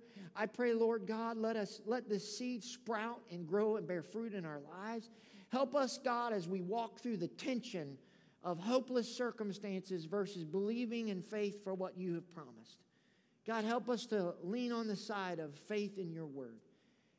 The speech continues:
And I pray, God, you anoint me to speak your word, not in word and tongue only, but also in power and in deed. God, every word from your throne in Jesus' name. And everybody said, Amen. Amen. Hold your Bibles up and let's boldly declare, "Father,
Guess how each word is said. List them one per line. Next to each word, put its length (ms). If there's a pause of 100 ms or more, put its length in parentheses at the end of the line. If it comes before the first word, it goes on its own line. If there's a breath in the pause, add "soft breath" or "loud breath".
And 100
I 100
pray, 260
God, 260
you 100
anoint 300
me 80
to 80
speak 380
your 100
word, 240
not 180
in 140
word 200
and 120
tongue 240
only, 200
but 220
also 440
in 140
power 480
and 120
in 180
deed. 280 (640 soft breath)
God, 160
every 220
word 240
from 220
your 120
throne 300
in 120
Jesus' 520
name. 240
And 80
everybody 400
said, 320 (960 loud breath)
Amen. 100
Amen. 160
Hold 180
your 100
Bibles 400
up 180
and 80
let's 140
boldly 340
declare, 320
"Father, 520